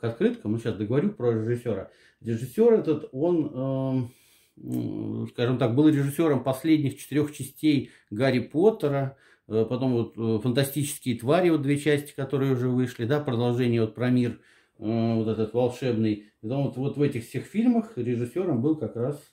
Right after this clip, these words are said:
вот этот режиссёр Дэвид Е-, Йейтс. Так, здесь, конечно, у нас немножко посложнее вот с этими карточками. Ну ладно, попробую сейчас аккуратно это всё достать.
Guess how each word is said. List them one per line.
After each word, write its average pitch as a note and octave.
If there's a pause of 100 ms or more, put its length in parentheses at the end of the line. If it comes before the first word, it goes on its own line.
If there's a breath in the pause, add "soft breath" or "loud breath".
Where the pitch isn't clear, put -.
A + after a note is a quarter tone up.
вот G#2
этот A#2
режиссёр G#2+ (480)
Дэвид A2+
Е-, -
Йейтс. G2+ (1160)
Так, -
здесь, C3
конечно, C3
у C3
нас A#2+
немножко A#2+
посложнее B2+
вот -
с -
этими A2+
карточками. A#2
Ну B2
ладно, F#2
попробую G2+
сейчас -
аккуратно G#2
это G2
всё -
достать. A3